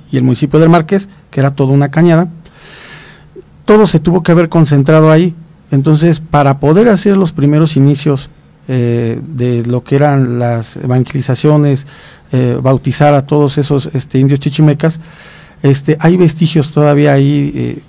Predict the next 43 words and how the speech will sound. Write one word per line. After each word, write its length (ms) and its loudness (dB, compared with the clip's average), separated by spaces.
de, 300 -4
de 120 0
esa 200 0
iglesia, 460 -2
de, 160 -4
bueno, 280 -4
todavía 360 2
actualmente 760 0
la 280 -2
acaban 360 0
de, 420 -2
de 360 -2
remodelar 760 2
en 100 4
este 260 0
año, 320 4
y, 140 4
a 100 6
la, 320 0
y 60 2
en 180 6
la 120 4
parte 300 0
de 80 4
atrás, 380 0
por 200 -4
si 520 -2
ahí 200 2
es-, 180 0
existe 480 -4
por 180 -2
ahí 120 0
la, 340 -2
esa 260 -4
parte 300 -2
de, 260 0
de 100 -2
poder 320 0
defender 400 2
un 100 2
poquito 400 -6
esa 220 -2
parte, 320 -2